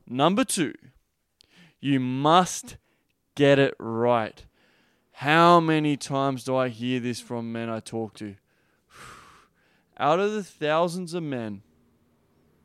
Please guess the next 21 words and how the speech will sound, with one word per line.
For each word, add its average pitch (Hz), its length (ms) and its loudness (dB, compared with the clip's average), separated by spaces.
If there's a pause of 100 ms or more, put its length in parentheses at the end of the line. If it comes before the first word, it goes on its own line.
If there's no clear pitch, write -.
who 135 100 0
I've 127 180 2
talked 143 380 -2
to 151 80 -6
about 127 280 -2
sexuality, 113 880 -6 (1120)
it 165 320 2
is 143 240 -4
so 170 480 0
apparent, 156 560 -2
and 123 120 -10
this 156 160 -6
is 190 80 -8
probably 196 480 -4
you 196 220 -4
as 170 140 -4
well, 180 240 -2
and 131 100 -4
it's 139 200 -6 (120)
okay. 170 640 2 (240)
Remember, 143 460 0